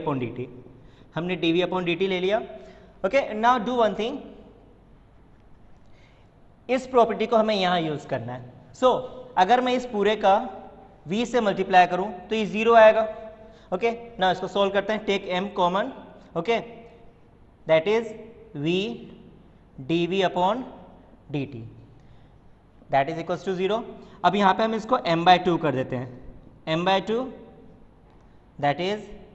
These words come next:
V D V upon D T plus D V upon D T into V, that is equals to zero। Now आपको एक डिफरेंशिएशन की एक प्रॉपर्टी याद आ रही होगी, differentiation of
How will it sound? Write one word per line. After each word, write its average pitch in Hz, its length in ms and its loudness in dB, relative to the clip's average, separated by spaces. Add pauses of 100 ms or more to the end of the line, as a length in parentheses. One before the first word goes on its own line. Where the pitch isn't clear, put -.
(320)
V 151 180 -2 (1000)
D 151 200 -4
V 175 220 -2
upon 190 220 -4
D 180 140 0
T 175 160 -6 (760)
plus 175 340 4 (960)
D 160 180 -2
V 185 220 -2
upon 175 280 -4
D 156 160 -4
T 196 200 -8 (520)
into 214 440 -6 (280)
V, 123 220 -10 (520)
that 156 220 2
is 151 80 -10
equals 147 280 -6
to 147 100 -6
zero। 117 260 -10 (540)
Now 196 200 6
आपको 202 220 4
एक 202 260 -2
डिफरेंशिएशन 196 680 -4
की 196 100 -6
एक 196 120 -10
प्रॉपर्टी 175 420 -4
याद 156 200 -2
आ 143 80 -4
रही 139 120 -6
होगी, 139 160 -8
differentiation 175 680 -6
of 185 140 -2